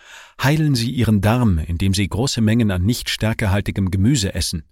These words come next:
Nehmen Sie zur Stärkung Ihres Immunsystems täglich drei Gramm Vitamin C, fünfundzwanzig bis fünfzig Milligramm Zink, zweihundert Mikrogramm Selen,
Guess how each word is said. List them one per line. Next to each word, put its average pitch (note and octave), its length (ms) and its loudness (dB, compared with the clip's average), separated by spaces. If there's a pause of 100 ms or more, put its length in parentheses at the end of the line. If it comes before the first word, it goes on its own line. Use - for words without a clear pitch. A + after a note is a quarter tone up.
(520)
Nehmen E3+ 280 2
Sie E3 200 -4
zur - 180 -4
Stärkung A2 540 -2
Ihres G#2 300 -2
Immunsystems A2+ 880 -2
täglich A2+ 540 -6 (320)
drei F#2+ 240 -2
Gramm F2+ 240 0
Vitamin F#2+ 340 0
C, D3+ 340 -4 (280)
fünfundzwanzig B2+ 800 -2
bis F2 120 -4
fünfzig G2+ 460 -4
Milligramm E2+ 360 -2
Zink, - 320 -8 (300)
zweihundert A2 640 -2
Mikrogramm G#2+ 560 0
Selen, G#2+ 500 -2